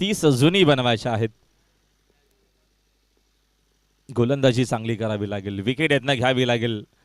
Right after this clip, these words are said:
खास करून, अ, सतीश जो फलंदाजी करतोय तो अप्रतिम. Next ball. संयम देखील आहे. आता मात्र संयम दाखवत असताना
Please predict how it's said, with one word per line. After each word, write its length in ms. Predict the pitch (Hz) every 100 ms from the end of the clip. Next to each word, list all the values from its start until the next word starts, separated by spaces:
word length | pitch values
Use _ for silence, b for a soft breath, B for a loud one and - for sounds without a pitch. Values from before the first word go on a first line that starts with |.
| _ _ _ -
खास 200 | 117 113
करून, 340 | 123 123 123
अ, 240 | 123 113 113 -
सतीश 520 | - - 120 170 165 - -
जो 100 | 147
फलंदाजी 580 | - 120 139 165 147 160
करतोय 360 | 135 123 143 123 - _ _ _ _ _ _ -
तो 80 | 123
अप्रतिम. 420 | 110 117 107 107 95 _ _ _ _ _ _ _ _ _ _ _ _ _ _ _ _ _ _ _ _ _ _ _ _ _ _ _ _ _ _ _
Next 280 | 120 110 -
ball. 200 | 117 147 185 _ _ _ _ _ _ _ _ _ _ _ _ _ _ _ _ -
संयम 360 | 135 123 120
देखील 260 | 113 104 113
आहे. 180 | 107 117
आता 260 | 117 135
मात्र 520 | 131 123 127 131 139 - -
संयम 340 | - 139 139
दाखवत 300 | 131 120 117
असताना 380 | 113 107 123 117